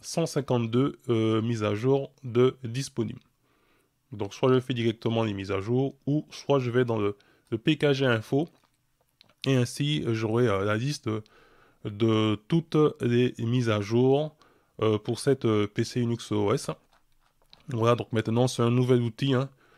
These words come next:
pour ceux qui vo-, veulent voir de manière, euh, graphique, hein, euh, les mises à jour pour cette P C, euh, Linux O S. Donc moi ce que je vais faire, je vais, euh, le faire avec le... Que je puisse vous montrer comment on peut faire autrement maintenant.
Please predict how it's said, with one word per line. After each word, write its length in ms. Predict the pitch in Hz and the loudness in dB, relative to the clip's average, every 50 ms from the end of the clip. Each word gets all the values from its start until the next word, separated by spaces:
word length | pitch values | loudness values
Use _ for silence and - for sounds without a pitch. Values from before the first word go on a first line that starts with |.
| _ _ _ _ _ _ | _ _ _ _ _ _
pour 120 | - 120 | -12 -12
ceux 180 | - - 127 120 | -6 -2 -2 -2
qui 220 | 117 - 123 117 | -2 0 -2 -2
vo-, 220 | 107 107 110 120 123 | -2 0 -2 0 0
veulent 280 | 117 110 104 117 113 | 0 0 0 2 0
voir 300 | 104 104 117 120 120 117 | 2 2 2 2 2 2
de 100 | 107 107 | 0 -2
manière, 480 | 101 107 104 104 110 113 110 101 101 101 | -2 -2 -2 -2 -2 -2 -2 -2 -2 -2
euh, 160 | 98 98 101 | -2 -2 -4
graphique, 500 | 101 - 104 101 - - - 143 139 - | -4 -2 -2 -4 -2 -4 -6 -6 -4 -4
hein, 120 | 147 156 151 - _ _ _ _ _ _ _ _ _ - | -4 -4 -6 -10 _ _ _ _ _ _ _ _ _ -4
euh, 160 | 110 107 104 | -2 0 2
les 140 | 113 120 127 | 2 2 2
mises 180 | 127 123 117 | 2 2 2
à 140 | 113 110 107 | 0 0 0
jour 360 | 104 113 123 135 143 147 147 _ | 0 0 0 0 0 -2 -4 _
pour 200 | - 139 131 - | -8 -8 -6 -4
cette 260 | - 151 147 - 143 135 - - - _ _ _ | -4 -4 -2 0 -2 -2 -2 -4 -12 _ _ _
P 80 | - 123 | -6 -6
C, 260 | 123 - - - 139 | -6 -6 -4 -2 0
euh, 320 | 139 135 123 120 113 113 113 | 2 2 2 2 0 0 -2
Linux 360 | 120 123 143 156 - - - | -2 -2 -4 -4 -8 -10 -8
O 140 | - 113 92 | -6 -6 -6
S. 240 | 90 - - - - _ _ _ _ _ _ _ - | -8 -10 -14 -18 -20 _ _ _ _ _ _ _ -16
Donc 120 | 117 - - | -14 -6 -2
moi 120 | 135 160 | -2 -2
ce 140 | - - 151 | 0 -2 -2
que 60 | 139 | 0
je 120 | 127 123 | 2 4
vais 80 | 120 113 | 4 4
faire, 320 | - - 143 147 156 - - _ - | 2 2 0 0 0 -2 -4 _ -8
je 200 | 123 110 123 127 | -4 0 2 4
vais, 280 | 117 127 131 123 123 - | 4 4 4 4 2 2
euh, 160 | 113 107 104 | 2 2 2
le 120 | 104 110 104 | 2 2 0
faire 220 | - - 123 110 | 0 -2 -2 -2
avec 300 | 107 98 110 107 - - | -2 -2 -2 -4 -6 -4
le... 340 | 113 101 98 98 101 95 - - 120 - _ _ _ _ _ _ _ _ _ _ _ _ _ _ _ _ _ _ _ _ _ _ _ _ _ _ _ _ _ _ _ _ _ _ - 131 - | -4 -2 -2 -2 -4 -8 -12 -14 -20 -20 _ _ _ _ _ _ _ _ _ _ _ _ _ _ _ _ _ _ _ _ _ _ _ _ _ _ _ _ _ _ _ _ _ _ -20 -14 -10
Que 80 | 113 | -8
je 100 | 107 113 | -8 -8
puisse 200 | 113 - - 117 | -8 -8 -8 -6
vous 100 | 113 113 | -6 -4
montrer 500 | 113 110 110 107 - - 135 139 143 139 - | -4 -4 -6 -6 -6 -4 -4 -4 -6 -8 -10
comment 220 | - 107 104 98 | -12 -10 -10 -10
on 40 | 98 | -12
peut 120 | - - | -14 -16
faire 340 | 101 - - 104 95 113 - | -16 -14 -12 -12 -12 -10 -10
autrement 520 | 113 104 - - - 101 101 110 131 143 | -12 -12 -10 -10 -10 -8 -6 -6 -6 -6
maintenant. 500 | 131 104 101 - - 101 101 104 123 139 | -6 -8 -10 -10 -10 -10 -8 -8 -8 -8